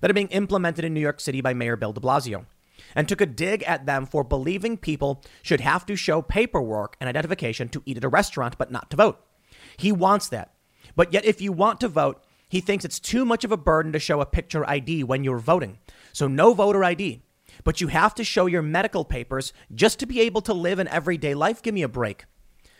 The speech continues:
The governor said that Americans have to decide between living in a free society or we can have a biomedical security state. And I can tell you, Florida, we're a free state.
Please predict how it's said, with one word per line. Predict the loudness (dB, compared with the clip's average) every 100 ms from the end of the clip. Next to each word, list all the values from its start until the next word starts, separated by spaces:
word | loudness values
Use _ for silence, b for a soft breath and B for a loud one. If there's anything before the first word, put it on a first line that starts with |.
| b b
The | 4
governor | 4 4
said | 4 2
that | 2
Americans | 0 0 0 -6 0
have | 0 0
to | -2
decide | 0 0 0
between | -4 -6 -4
living | -4 -4
in | -6
a |
free | -6 -2 -2
society | -2 -2 0 -2 -4 -12 _ B B B B
or | 8 8 6 -2 _ _
we | -4 0
can | 0
have | 0
a | -2
biomedical | 0 0 0 -2 -4 -4 -6
security | -8 -2 2 2 2
state. | -4 -6
And | -6
I | -6
can | -6 -2
tell | -2 0
you, | -2
Florida, | -2 0 0 -2 -2
we're | 0 0
a |
free | -4 -6 -8
state. | -2 -2